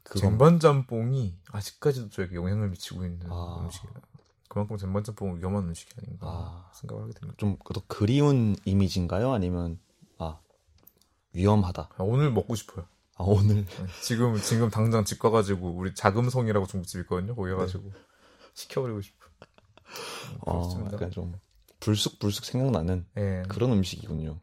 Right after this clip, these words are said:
Speaker 2: 아, 정말 이제 부대찌개가 소울푸드고, 쟁반 짬뽕이 아직도 나에게 이제
Speaker 1: 아.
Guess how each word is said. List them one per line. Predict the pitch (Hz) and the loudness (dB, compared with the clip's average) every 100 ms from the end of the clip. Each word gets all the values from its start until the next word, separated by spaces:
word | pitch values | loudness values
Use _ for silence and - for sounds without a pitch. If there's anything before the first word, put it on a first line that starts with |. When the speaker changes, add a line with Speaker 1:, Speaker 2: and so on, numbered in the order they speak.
| - | -16
Speaker 2:
아, | 113 104 | -16 -12
정말 | 113 113 | -10 -10
이제 | 107 - | -10 -6
부대찌개가 | 147 160 160 143 | -4 -2 2 2
소울푸드고, | 123 151 165 156 127 107 101 107 104 | 2 0 -4 -6 -6 -6 -6 -6 -6
쟁반 | 90 101 110 120 | -4 -2 0 -2
짬뽕이 | 120 110 107 | -4 -2 -4
아직도 | - - - _ - 120 98 92 - | -4 -10 -12 _ -8 -6 -6 -8 -10
나에게 | 92 92 92 90 87 85 - | -6 -4 -4 -4 -4 -4 -10
이제 | - 85 85 92 _ _ _ _ _ _ - | -12 -10 -10 -12 _ _ _ _ _ _ -16
Speaker 1:
아. | 82 | -14